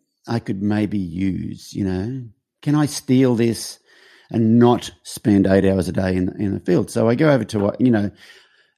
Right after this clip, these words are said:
at ho-, at that horse expo, I think they've got us doing, like, two or three demos a day. So you're kind of busy, and I wasn't gonna, a lot of times we clashed, our times clashed, so I couldn't watch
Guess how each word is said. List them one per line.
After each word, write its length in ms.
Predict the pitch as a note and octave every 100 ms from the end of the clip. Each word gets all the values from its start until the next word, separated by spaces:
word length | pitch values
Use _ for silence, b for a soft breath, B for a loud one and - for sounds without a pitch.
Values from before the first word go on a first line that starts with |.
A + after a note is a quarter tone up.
| -
at 300 | D3+ D3 -
ho-, 240 | C3 A2+
at 200 | B2 A#2
that 120 | A2 G2+
horse 240 | A2 G#2+
expo, 340 | G2+ - G#2
I 80 | G2
think 220 | - G2+
they've 140 | F#2 -
got 280 | G2+ - -
us 200 | F#2 -
doing, 260 | A2 G2
like, 300 | F#2+ E2+ _
two 180 | - G2
or 40 |
three 220 | F#2+ G2 F2+
demos 380 | F#2 F#2 F2+
a 60 | G#2
day. 180 | D#3 A2
So 140 | -
you're 80 | B2
kind 180 | E3 C#3+
of 100 | D#2+
busy, 360 | A#2+ A2 F2+
and 100 | G2
I 60 | G2+
wasn't 320 | B2 B2+ A2+
gonna, 240 | G#2 G2 -
a 60 |
lot 120 | A2 A#2+
of 80 |
times 320 | - G#2+ G2+ E2+
we 300 | F#2+ A2 G2+
clashed, 640 | - - G#2 F#2+ - -
our 100 | F#2+
times 360 | - A2+ G#2 G2+
clashed, 320 | - F#2 -
so 120 | F#2+
I 40 |
couldn't 260 | F2+ G2 -
watch 480 | G2+ G#2 - -